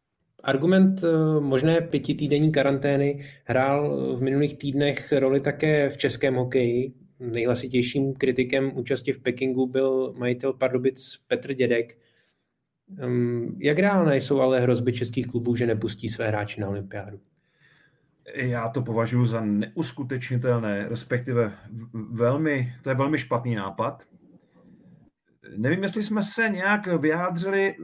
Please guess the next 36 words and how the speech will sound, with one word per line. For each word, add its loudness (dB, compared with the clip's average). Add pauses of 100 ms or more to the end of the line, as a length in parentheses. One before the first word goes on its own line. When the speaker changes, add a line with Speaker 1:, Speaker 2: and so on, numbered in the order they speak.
(100)
Speaker 2:
já -2
mám 0
pocit, -4
že -6
jsme -8
o -2
té -6
pětitýdenní -2
karanténě -2
už -8
mluvili, -2
anebo -4
jsme -4
o -4
ní -2
mluvili 0
už -8
v -10
některém -4
z -6
minulých -6
podcastů. -4
Každopádně, -2
eh, -10 (720)
v -20
tom 0 (200)
konečném 0
playbooku, 0
tedy -2
v -8
tom -2
manuálu, 0
jak -2
se -4
bude 4
postupovat 0